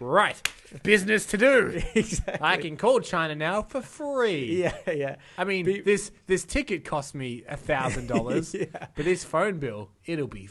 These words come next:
Speaker 2: Yeah.
Speaker 1: free.
Speaker 2: Hey, I could imagine some people going from, like, Melbourne to Sydney and calling relatives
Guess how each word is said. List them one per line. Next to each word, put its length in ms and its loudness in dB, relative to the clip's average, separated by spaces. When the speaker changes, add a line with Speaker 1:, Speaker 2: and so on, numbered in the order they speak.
Speaker 2:
Yeah. 280 -4
Speaker 1:
free. 520 -6
Speaker 2:
Hey, 160 -2
I 140 -4
could 180 -2
imagine 520 -2
some 240 -6
people 400 -6
going 480 -8
from, 280 -14
like, 460 -10
Melbourne 540 -4
to 140 -6
Sydney 640 -8
and 260 -12
calling 540 -8
relatives 680 -10